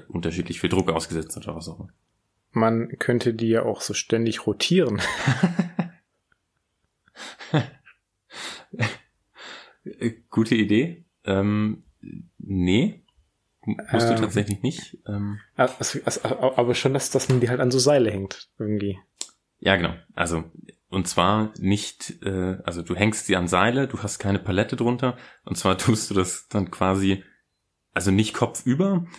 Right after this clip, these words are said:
Speaker 1: sondern halt mit den, mit den Füßen nach oben.
Speaker 2: Ja.
Speaker 1: Und dann hängen die
Speaker 2: Das
Speaker 1: halt
Speaker 2: ist doch kopfüber. <laughs>
Speaker 1: Nee, also kopfüber klingt ja so, als wäre der, der Kopf, also die Nase unten und die
Speaker 2: Ach so,
Speaker 1: Hinterbeine
Speaker 2: ja.
Speaker 1: oben. Aber nee, also mit den, mit den vier Beinen nach oben,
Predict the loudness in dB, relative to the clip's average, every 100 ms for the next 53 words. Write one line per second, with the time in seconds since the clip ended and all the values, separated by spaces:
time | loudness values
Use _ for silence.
0 | -20 -2 2 2 2 0 -2 -2 0 2
1 | 2 2 2 0 0 -2 0 0 0 0
2 | 0 0 -2 -10 _ _ _ _ _ _
3 | _ _ _ -2 -2 -8 _ _ _ _
4 | _ -4 0 2 2 2 2 2 2 2
5 | 0 -2 -2 -2 -2 -2 -2 -2 -2 0
6 | 2 2 0 0 -2 0 2 2 2 0
7 | 2 0 2 0 0 0 2 0 0 0
8 | -4 -8 -8 -4 -4 -4 -10 -2 -2 0
9 | 0 2 2 2 2 2 2 2 0 0
10 | -2 _ 0 0 2 2 2 4 2 2
11 | 0 -2 -4 -12 _ _ _ -4 -2 -2
12 | -4 -4 -2 -4 0 2 2 0 -12 _
13 | -4 0 0 2 2 4 2 0 -2 0
14 | 0 0 -4